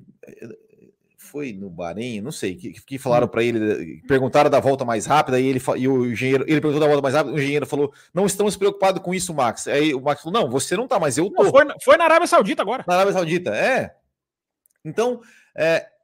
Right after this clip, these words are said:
Speaker 1: ele, ele não tá satisfeito apenas em, em, é, é, é aquela coisa, ele, ele podia realmente sentar em cima daquela vantagem, né, administrar, administrar. Não, ele quer fazer a volta mais rápida. Ele quer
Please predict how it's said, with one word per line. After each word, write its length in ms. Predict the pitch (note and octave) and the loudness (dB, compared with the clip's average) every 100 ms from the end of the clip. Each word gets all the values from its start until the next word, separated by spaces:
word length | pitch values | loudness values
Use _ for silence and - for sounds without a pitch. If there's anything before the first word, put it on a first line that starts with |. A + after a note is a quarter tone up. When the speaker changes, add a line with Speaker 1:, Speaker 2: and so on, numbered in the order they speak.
| _ _ _ _ _ _ _ _ _ - | _ _ _ _ _ _ _ _ _ -6
Speaker 1:
ele, 300 | G3+ B3 - | -4 -4 -4
ele 200 | F3+ A3+ | -6 -6
não 180 | A#3 A#3 | -6 -6
tá 180 | A3+ A#3+ | -4 -4
satisfeito 600 | A#3 - - E3 D#3 C#3+ | -4 -6 -6 -4 -2 -4
apenas 600 | C3 D3 C#3 G#2+ - - | -4 -4 -4 -6 -8 -10
em, 220 | C3 C3 A#2 | -12 -12 -12
em, 520 | A2+ A#2 A2 G2+ D#2+ | -10 -10 -10 -12 -12
é, 140 | - - | -14 -10
é, 240 | G2+ D#2+ - | -8 -8 -10
é 40 | |
aquela 180 | G2+ - | -10 -8
coisa, 160 | D#3+ C#3 | -8 -6
ele, 200 | D3+ D3 | -6 -4
ele 120 | E3+ | -6
podia 300 | F#3+ E3+ C4 - _ _ | -6 -6 -8 -8 _ _
realmente 460 | F3 A3 B3+ D#3+ F2+ | -6 -6 -8 -8 -8
sentar 500 | - B3+ A3 A#3+ B3 | -4 -4 -2 -2 -2
em 60 | |
cima 280 | - - G3 | -4 -4 -2
daquela 300 | C#3+ - D#3 | -2 -2 -4
vantagem, 680 | C3 C3+ A2 D#3 F3 E3 F3+ - _ _ _ | -4 -8 -4 -2 -2 -4 -14 -20 _ _ _
né, 160 | - C#3 | -4 -2
administrar, 960 | C#3+ C#3 D#3+ C#3+ - F3 G3 F3+ E3 _ _ | 0 -2 -4 -6 -4 0 2 2 -2 _ _
administrar. 680 | C3 C3+ - - F#3 F#3+ _ _ - | -10 -8 -8 -8 -10 -10 _ _ -12
Não, 320 | D#3 C3+ - _ G#2 | -8 -8 -12 _ -10
ele 160 | B2 | -10
quer 240 | C3 A#2+ C3 | -8 -8 -6
fazer 240 | B2 G#2+ | -8 -8
a 60 | F#2+ | -8
volta 200 | F2+ F2 | -10 -14
mais 200 | E2+ D#2+ | -18 -20
rápida. 240 | D#2 _ | -20 _
Ele 180 | B2 B2 | -14 -14
quer 520 | - - D#3 C#3 - | -12 -4 -4 -4 -10